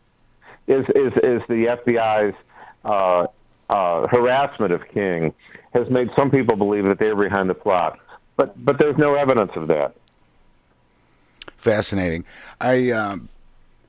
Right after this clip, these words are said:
Speaker 2: I, I wish we had more time 'cause this is a fascinating subject, uh,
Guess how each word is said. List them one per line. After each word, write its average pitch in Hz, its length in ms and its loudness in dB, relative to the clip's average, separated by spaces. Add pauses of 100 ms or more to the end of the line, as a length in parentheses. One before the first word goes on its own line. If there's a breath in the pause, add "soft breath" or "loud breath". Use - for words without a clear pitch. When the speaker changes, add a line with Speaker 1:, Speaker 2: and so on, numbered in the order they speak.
(180)
Speaker 2:
I, 104 340 -4
I 120 140 0
wish 147 280 2
we 151 120 6
had 107 100 6
more 101 140 0
time 92 260 0
'cause 80 180 -4
this 90 200 -2
is 98 160 2
a 92 40 -4
fascinating 82 680 -4
subject, 82 580 -2
uh, 87 320 -4